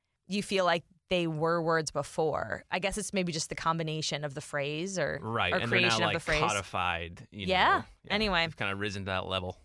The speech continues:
Speaker 1: Um, okay, so let's go to our three, and then I might have some, a few words that I just can't
Speaker 2: Some
Speaker 1: stand.
Speaker 2: choice words. Some choice words are for some choice words.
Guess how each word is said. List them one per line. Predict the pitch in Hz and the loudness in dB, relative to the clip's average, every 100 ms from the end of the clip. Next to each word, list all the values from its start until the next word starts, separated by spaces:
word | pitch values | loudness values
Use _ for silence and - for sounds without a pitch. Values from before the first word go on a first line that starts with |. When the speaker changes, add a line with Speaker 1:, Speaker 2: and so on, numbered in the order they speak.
| - | 0
Speaker 1:
Um, | 220 226 214 208 202 _ - | 4 6 4 2 -6 _ 0
okay, | 262 294 165 | 2 2 0
so | 233 214 - | 0 0 -2
let's | 180 220 | -4 0
go | 302 | 2
to | 302 | 4
our | 269 | 2
three, | - 233 220 208 196 190 - | 0 0 2 2 2 0 0
and | 196 | 0
then | 208 | 2
I | 202 | 2
might | 180 190 196 | 2 0 0
have | 185 185 165 | 2 2 2
some, | - 180 - _ - | -4 -10 -12 _ -6
a | 185 | -4
few | 190 180 | -2 2
words | 170 156 | 0 2
that | 160 | 0
I | 160 | 0
just | 160 - | -2 -4
can't | - | -4
Speaker 2:
Some | 147 | -2
Speaker 1:
stand. | 113 170 120 | 0 0 2
Speaker 2:
choice | 98 - | 0 -2
words. | 98 87 107 | -4 -4 -2
Some | - 165 | 0 -2
choice | 127 - 202 190 - | -2 0 2 0 -2
words | 135 117 - - | 0 0 -2 -6
are | 110 | -8
for | - 113 | -8 -8
some | - 104 | -6 -6
choice | - 98 87 | -4 -2 -2
words. | 101 90 92 | -2 -4 -6